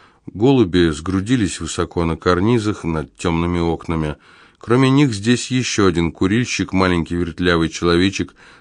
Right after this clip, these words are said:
с бородкой-клинышком, завсегдатый Джокера. Они с Мюрреем кивают друг другу. "Это же хрень?" — спрашивает Мюррей. "Или что?" Ханс Питер сунул руки в карманы своих просторных джинсов,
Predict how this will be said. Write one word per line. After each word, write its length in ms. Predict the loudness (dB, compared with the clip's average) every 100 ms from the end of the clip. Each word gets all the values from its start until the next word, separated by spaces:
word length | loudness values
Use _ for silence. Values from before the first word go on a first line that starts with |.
| _
с 80 | -4
бородкой-клинышком, 1300 | 0 4 2 0 -4 -4 0 2 2 2 -2 0 0
завсегдатый 760 | 0 -6 -8 -2 0 0 -4
Джокера. 680 | -4 0 2 2 -2 -4 -4 _ -20 -20 _
Они 280 | -2 2 2
с 120 | 2
Мюрреем 520 | 4 4 6 6 4
кивают 460 | 0 0 2 2 2
друг 220 | -2 -6
другу. 460 | -4 -6 -6 -10 -14 _ _ _ _ _ _ _ _ _ _ _ -12
"Это 180 | -8
же 160 | -4 -4
хрень?" — 500 | -4 0 2 2 0 _
спрашивает 580 | -12 -2 0 0 -6 -6
Мюррей. 460 | -4 -4 -6 -8 -10
"Или 200 | -2 0
что?" 360 | 0 -4 -8 -10 _ _ _ _ _ _ _ _ _ _
Ханс 380 | 0 2 2 -2
Питер 340 | -2 0 -2
сунул 380 | -2 0 2 2
руки 220 | -2 -4
в 80 | -6
карманы 480 | 0 2 2 2 0
своих 360 | -2 -2 -2
просторных 600 | -2 -4 -2 -4 -4 -6
джинсов, 520 | -2 0 0 0 -8